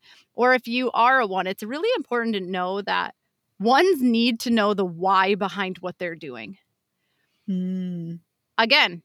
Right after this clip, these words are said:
Speaker 1: as a six, you don't have to tell me. I'm so coachable. Like, you don't have to even tell me why. I'm just gonna go try it and see what happens. Ones do not work like this. Like, they need to understand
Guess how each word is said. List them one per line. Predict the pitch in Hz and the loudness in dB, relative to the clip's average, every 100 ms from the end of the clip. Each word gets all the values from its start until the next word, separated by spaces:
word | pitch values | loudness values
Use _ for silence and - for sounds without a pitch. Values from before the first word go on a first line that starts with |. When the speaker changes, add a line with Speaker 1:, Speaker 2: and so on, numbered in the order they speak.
| - | -2
Speaker 1:
as | 208 226 240 | 2 4 2
a | |
six, | 233 330 233 - - - _ - | 0 2 2 -2 -12 -14 _ -8
you | 220 | -2
don't | 330 339 | 2 2
have | 262 | -2
to | 220 | -2
tell | 247 285 | 0 2
me. | 202 175 - | 0 -6 -2
I'm | 226 220 | 0 0
so | - 254 | 2 0
coachable. | 247 220 202 233 269 294 277 | 2 -2 -2 -4 -2 -2 0
Like, | 208 190 - | -2 -2 -6
you | 226 | -4
don't | 269 | 0
have | 330 320 | 0 0
to | |
even | 277 233 214 | 0 0 -2
tell | 226 220 | 0 -2
me | 208 | -2
why. | 185 185 175 165 | 0 2 2 0
I'm | 208 220 | -4 -4
just | 233 | -6
gonna | - 214 | -4 -2
go | 196 | -4
try | - - 220 240 | -4 -2 0 0
it | 277 | -2
and | 202 | -4
see | 196 220 | -8 -6
what | 190 190 | -6 -6
happens. | 175 - - - - - - _ _ _ _ _ _ _ | -10 -10 -16 -16 -20 -20 -20 _ _ _ _ _ _ _
Ones | 190 202 233 285 330 320 - 196 - | -4 2 4 6 4 0 -4 -16 -6
do | 233 247 262 | -2 0 2
not | 233 208 208 - | 4 4 4 0
work | 190 202 180 - | -4 -4 -6 -10
like | 71 - - | -12 -10 -10
this. | 64 202 - _ - | -10 -12 -18 _ -4
Like, | 233 214 - | 0 0 -4
they | 185 233 247 294 | -2 0 2 0
need | 254 240 247 - | -2 -2 -2 -4
to | 226 | -2
understand | 220 214 220 - 190 185 | -2 -2 -4 -6 -6 -6